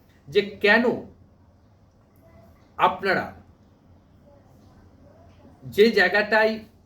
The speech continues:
লাশ পাওয়া গেছে, ঘটনাস্থলটাকে সিল করলেন কখন,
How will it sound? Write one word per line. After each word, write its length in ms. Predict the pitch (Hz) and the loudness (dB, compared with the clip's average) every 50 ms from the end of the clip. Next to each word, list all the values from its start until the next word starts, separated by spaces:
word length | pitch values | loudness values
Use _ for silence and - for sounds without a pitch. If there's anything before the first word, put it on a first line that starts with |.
| _ _ 123 | _ _ -8
লাশ 420 | 131 160 165 180 190 185 - - - - | -4 -2 0 0 0 -2 -8 -16 -16 -12
পাওয়া 280 | 147 139 170 185 190 185 | -6 -2 -2 0 0 -2
গেছে, 460 | - - - - - - - - - - - - - - - | -2 -4 -10 -12 -16 -20 -20 -20 -20 -20 -20 -20 -20 -20 -10
ঘটনাস্থলটাকে 1160 | - 156 175 - - 208 208 208 208 202 - - - 196 190 196 196 - - - - - - - - - - - - - - | -6 -4 -4 -4 -4 -2 -2 -2 -2 -2 -6 -10 -6 -4 -2 -2 -2 -4 -8 -14 -14 -16 -20 -20 -20 -20 -20 -20 -20 -20 -20
সিল 380 | - - - 196 214 202 190 - | -20 -16 -10 -6 -6 -6 -6 -4
করলেন 400 | 180 175 160 151 139 135 120 110 104 - | -4 -2 -2 -2 -2 -4 -6 -6 -10 -12
কখন, 340 | 95 87 - - - - | -16 -18 -18 -20 -20 -20